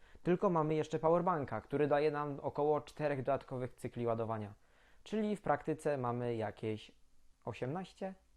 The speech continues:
godzin słuchania. Ważna też informacja, ile czasu te słuchawki się ładują. Producent podaje dwie godziny. Tylko ja się zastanawiam, kurna, jak trzeba te słuchawki rozładować, żeby ładować je dwie godziny? Bo ja nie wiem, szczerze mówiąc.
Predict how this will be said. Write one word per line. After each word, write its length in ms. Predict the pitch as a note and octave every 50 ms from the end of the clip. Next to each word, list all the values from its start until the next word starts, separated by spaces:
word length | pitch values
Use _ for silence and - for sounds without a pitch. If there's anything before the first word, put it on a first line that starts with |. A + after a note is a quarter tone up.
| - - -
godzin 400 | A2 A#2 A2+ G#2+ A2 A2 A2 - -
słuchania. 560 | - - - G#2+ - - A2 G#2 G2 - - - _ _ _ _ _ _ _ _ _ _ _ _ - _ _ _ _ - - - - - - - - - - -
Ważna 240 | D3+ F3+ F3+ F#3+ E3+
też 140 | F3 D#3
informacja, 600 | D#3 E3 C3 D3+ C#3+ D3 D#3+ D#3 - E3+ E3 E3 E3 - - - - -
ile 140 | E3 F3+
czasu 200 | E3+ F3 E3+ -
te 80 | - D3
słuchawki 340 | - - D#3+ C#3+ - - C3
się 100 | - C#3
ładują. 400 | C#3 C3 A#2+ A#2 G#2+ G#2 G#2+ G#2+ - _ _ _ _ _ -
Producent 380 | - C3+ D#3 D#3 A3 G3 -
podaje 300 | - D#3+ C#3 D3+ D#3 D3+
dwie 160 | B2+ A#2+ B2+
godziny. 380 | A#2 B2+ A#2+ G#2 G2+ G2+ G2+ -
Tylko 180 | - - - D#3+
ja 40 |
się 100 | - -
zastanawiam, 260 | F#3+ - G#3 G3 F#3 F3
kurna, 300 | - F3 F3 F3 E3+ E3+ - _ _ _ _ _ _ _ _ _ _ _ _ _ _ _ - _ _ _ _ _ _ _ _ _ _ -
jak 340 | F3+ F3 G#4 D5 D5 - - -
trzeba 240 | - C4+ A#3+ B3 A#3+
te 120 | A#3 A3+
słuchawki 300 | A3 - A#3 A3 - A3+
rozładować, 440 | A3 G#3+ G3 G3+ G3 G3+ G3+ G#3 F#3
żeby 140 | G3 F#3 F#3
ładować 300 | F#3+ F3+ F#3 F3+ F#3 E3+
je 60 | F3
dwie 180 | D3+ D#3+ D#3 C#3
godziny? 360 | D3+ C#3 G#2+ G#2+ G2+ G2+ G#2+
Bo 100 | B2 -
ja 100 | - D#4+
nie 180 | A3+ D3 B2
wiem, 240 | G#2+ G#2+ G#2 G#2+ G2
szczerze 240 | - - A2+ A2 A2
mówiąc. 360 | A2+ G#2+ G2 G#2+ G#2+ - -